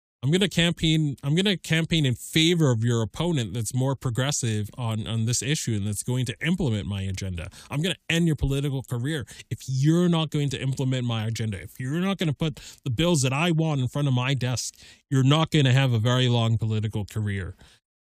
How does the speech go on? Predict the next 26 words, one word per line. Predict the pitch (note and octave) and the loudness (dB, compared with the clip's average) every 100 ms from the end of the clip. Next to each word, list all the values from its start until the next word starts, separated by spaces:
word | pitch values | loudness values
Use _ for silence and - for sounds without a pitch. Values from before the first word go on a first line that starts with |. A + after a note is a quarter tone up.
| - | -2
This | D#3+ - | 0 2
is | E3 | 0
stuff | - D3+ - | 2 0 2
that, | B2+ A#2 | -2 -2
that, | C3+ B2+ B2 G#2+ B2 | -2 -2 -2 -2 -2
that | A#2+ A2 | -2 0
Governor | C#3 C3+ C3 | 0 0 -2
Cuomo | - D#3 D#3+ F3 B2 A#2 A2 - - - - | -2 0 2 4 4 2 0 -4 -18 -18 -4
is | B2+ - | -2 0
too | C#3+ | 0
cowardly | - C#3+ C#3 C3 B2 A#2+ | 2 2 4 4 4 2
to | A2 | 2
do. | B2+ C#3 | 0 -2
This | F#2+ C3+ F3 | -2 0 0
is | - | 0
stuff | - D3 - | 0 -2 0
that, | A2+ A2+ | -4 -4
that | A#2 B2 A#2+ A#2+ A#2+ - B2 A#2+ | -6 -4 -2 -2 -4 -8 -10 -2
Governor | C3+ C#3 C3 | 0 2 2
Lamont | A#2+ A#2+ C3+ G3+ B2+ - _ _ C3+ | 2 2 2 2 -2 -6 _ _ -6
in | |
Connecticut | A#2+ D3 D#3+ F#3+ C#3+ A#2+ - | 0 0 2 0 -2 -6 -6
too | - D3 | -2 0
cowardly | D#3 D3 C#3+ C3+ C#3 | 2 0 0 0 -2
to | C3 | -2
do. | C3 E3 F#2+ | -2 -4 -4